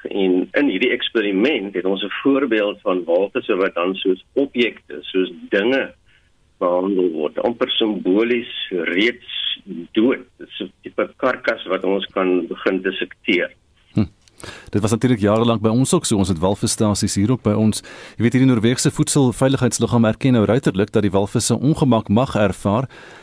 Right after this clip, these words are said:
Speaker 2: en hulle verwys selfs na die moontlikheid van pyn, eh, tydens hierdie eksperimente. Is daar geen internasionale wetgewing wat 'n land kan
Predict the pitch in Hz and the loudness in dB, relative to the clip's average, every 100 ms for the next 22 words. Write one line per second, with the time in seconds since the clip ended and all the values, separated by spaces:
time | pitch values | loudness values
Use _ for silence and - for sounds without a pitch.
0 | - - 110 117 117 117 120 151 202 202 | -14 0 2 4 2 2 2 2 2 0
1 | - 190 147 156 - 156 - 151 - _ | 2 2 4 2 2 0 2 0 -2 _
2 | - 196 101 85 85 - - - 104 101 | 0 2 2 0 -4 -10 -20 -4 -2 2
3 | 123 123 113 110 107 - 113 101 98 90 | 2 2 2 2 2 0 2 4 4 2
4 | 117 196 180 - 247 170 160 170 156 147 | 0 0 0 2 2 2 2 2 2 2
5 | 139 120 123 117 95 117 - 123 104 101 | 4 4 4 2 0 -2 0 0 2 2
6 | 95 98 101 107 - 127 | 2 2 2 0 0 0